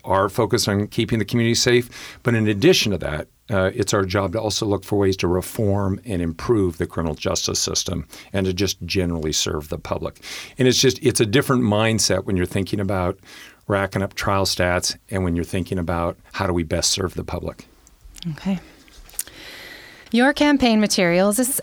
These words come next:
Speaker 2: assert that women and children in Pierce County are safer because of you. Can you please tell us about your unified domestic violence team?
Speaker 1: We recently took our felony domestic violence team and combined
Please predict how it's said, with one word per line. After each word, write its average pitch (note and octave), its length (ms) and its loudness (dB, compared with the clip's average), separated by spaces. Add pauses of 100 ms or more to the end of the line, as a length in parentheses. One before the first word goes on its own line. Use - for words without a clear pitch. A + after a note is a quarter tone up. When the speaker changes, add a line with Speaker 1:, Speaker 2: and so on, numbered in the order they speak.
Speaker 2:
assert G3 680 2
that D3+ 200 0
women F3 260 2
and F3 140 2
children E3 380 0
in D3+ 120 0
Pierce - 240 -2
County E3 300 0
are D3+ 160 0
safer D3+ 560 0
because C#3 480 -2
of C#3+ 220 -6
you. C#3+ 400 -2
Can E3+ 220 -2
you A3+ 100 4
please E3+ 300 -2
tell C#3+ 180 -2
us C3+ 180 -2
about - 260 0
your D#3 120 2
unified D#3 520 0
domestic D3 420 -4
violence C3 420 -2
team? C3 360 -8 (2250)
Speaker 1:
We D3 220 6
recently D#3+ 580 4
took B2 320 2
our G2+ 140 4
felony C3 800 2
domestic A#2 380 2
violence G#2+ 340 2
team A2+ 400 0 (160)
and G2 260 0
combined A#2 680 2